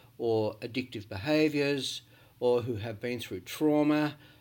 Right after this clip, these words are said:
like our brothers and sisters in the asylum seeker and refugee community, or victims, survivors of domestic and family violence,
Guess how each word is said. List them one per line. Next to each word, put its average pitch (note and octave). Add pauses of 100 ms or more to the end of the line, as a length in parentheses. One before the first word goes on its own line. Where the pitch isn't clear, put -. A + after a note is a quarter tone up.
like B2
our A#2
brothers A#2
and A2+
sisters -
in A#2+
the A#2
asylum A#2
seeker B2
and G#2+
refugee A2+
community, C3 (440)
or D3
victims, B2+
survivors A2
of G#2
domestic A2
and G#2
family G#2+
violence, G#2+